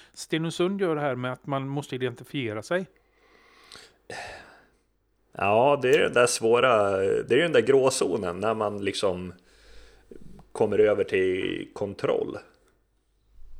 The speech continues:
Speaker 2: Man vill ju inte ha någon kontroll av någon egentligen, men ändå så vill man ha det. Det är svårt. Men jag skulle gärna se
Speaker 1: Ja,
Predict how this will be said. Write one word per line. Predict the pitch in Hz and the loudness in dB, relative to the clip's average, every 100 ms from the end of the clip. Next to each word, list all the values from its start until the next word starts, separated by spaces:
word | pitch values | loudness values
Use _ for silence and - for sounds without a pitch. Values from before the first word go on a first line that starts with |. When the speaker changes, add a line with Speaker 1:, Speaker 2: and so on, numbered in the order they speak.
| - | -6
Speaker 2:
Man | 107 | -2
vill | 123 147 | 0 0
ju | 120 | -2
inte | 95 104 | -2 0
ha | 127 139 | 0 -2
någon | 98 95 | -6 -8
kontroll | 95 90 98 95 | -8 -2 0 2
av | 90 | 0
någon | 107 135 107 | -2 -4 -4
egentligen, | 92 90 92 98 90 87 | -6 -6 -8 -4 -4 -4
men | 90 | -10
ändå | 87 101 | -8 -6
så | 110 113 90 | -2 0 2
vill | 98 110 | 0 0
man | 95 90 | -2 -6
ha | 110 64 | -4 -2
det. | - - | -4 -4
Det | 64 | -4
är | |
svårt. | - 120 127 - - _ - - - | -4 -4 -6 -8 -14 _ -20 -20 -14
Men | - | 2
jag | 107 143 | 4 4
skulle | - 147 | 4 4
gärna | 110 92 90 | 6 4 -4
se | - | -2
Speaker 1:
Ja, | 95 87 | 0 2